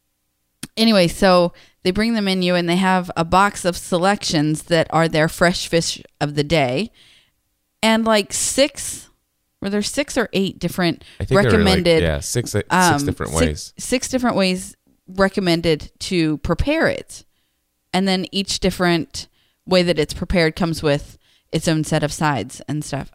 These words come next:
Speaker 1: um, which I thought was awesome because then you have the one fish,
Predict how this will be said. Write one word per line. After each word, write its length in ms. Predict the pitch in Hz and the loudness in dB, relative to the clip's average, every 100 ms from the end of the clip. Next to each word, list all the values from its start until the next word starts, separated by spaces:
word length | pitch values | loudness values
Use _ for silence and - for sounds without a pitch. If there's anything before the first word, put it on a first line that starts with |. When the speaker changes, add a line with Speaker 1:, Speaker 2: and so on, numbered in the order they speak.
| - | -4
Speaker 1:
um, 400 | 160 151 156 - _ _ _ _ _ _ _ | -4 -4 -8 -18 _ _ _ _ _ _ _
which 180 | 190 214 | -6 -2
I 100 | 214 | -2
thought 240 | 220 208 | 0 0
was 320 | - 175 - - _ _ _ - | 0 -4 -6 -20 _ _ _ -2
awesome 260 | 165 175 160 | -2 0 -6
because 280 | 156 165 | -6 -6
then 120 | 170 165 | -4 -2
you 60 | |
have 180 | 165 160 | 0 0
the 80 | 156 | 0
one 160 | 170 | 0
fish, 320 | 180 180 175 | 0 -2 -4